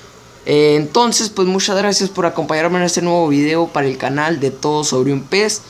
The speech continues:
Espero que les haya gustado, muchas gracias por todo su apoyo, no olviden regalarme un like, eh, suscribirme, digo, <laughs> suscribirte a este canal de Todo Sobre un Pez.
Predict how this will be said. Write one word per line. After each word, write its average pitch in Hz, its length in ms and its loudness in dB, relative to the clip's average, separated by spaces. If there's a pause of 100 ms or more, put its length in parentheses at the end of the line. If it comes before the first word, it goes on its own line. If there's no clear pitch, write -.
(220)
Espero 180 380 0
que 170 80 -2
les 151 200 0
haya 170 200 0
gustado, 175 500 0
muchas 175 300 0
gracias 165 340 -2
por 143 160 -10
todo 156 220 -2
su 147 140 -4
apoyo, 170 400 0
no 156 120 -2
olviden 156 440 0
regalarme 139 500 0
un 139 140 -2
like, 160 340 0 (440)
eh, 139 220 2
suscribirme, 156 1000 0
digo, 147 340 0
<laughs> - 0 -
suscribirte 165 880 0
a 143 160 2
este 156 240 -4
canal 147 400 -2 (360)
de 139 120 0
Todo 151 260 0
Sobre 139 260 0
un 139 80 -4
Pez. 208 420 -2